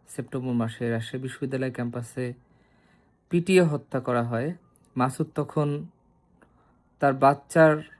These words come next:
কাছে যেতে চেয়েছিল, বাচ্চার জন্য দুধ কিনতে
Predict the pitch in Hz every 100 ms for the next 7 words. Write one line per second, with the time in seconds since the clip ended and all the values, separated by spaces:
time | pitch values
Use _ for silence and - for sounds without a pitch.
0 | _ _ _ _ _ _ _ _ _ -
1 | 147 139 135 131 127 120 120 113 120 117
2 | 117 120 131 123 127 127 131 135 143 -
3 | 143 131 127